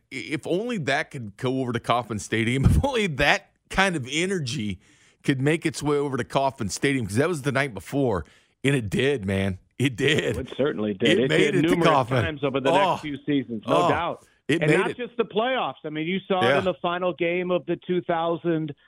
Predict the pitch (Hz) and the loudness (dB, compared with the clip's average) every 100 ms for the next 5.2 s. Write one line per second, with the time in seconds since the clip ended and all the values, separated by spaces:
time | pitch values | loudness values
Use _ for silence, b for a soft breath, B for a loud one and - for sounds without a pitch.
0 | b b b _ 202 180 185 170 190 196 | b b b _ -4 -2 -2 -2 0 0
1 | 156 - 233 247 165 143 131 147 170 175 | -2 -2 0 0 0 0 2 0 -2 -2
2 | 165 185 190 180 165 175 160 160 170 185 | -4 -4 -4 -6 -2 -2 -2 -4 -4 -6
3 | 170 165 139 185 190 180 170 147 165 170 | -6 -8 -4 0 0 0 -2 -2 -2 -2
4 | 165 175 170 180 175 - 156 - 180 180 | -2 -4 -2 -4 -4 -4 -6 0 2 2
5 | 160 151 | 2 -2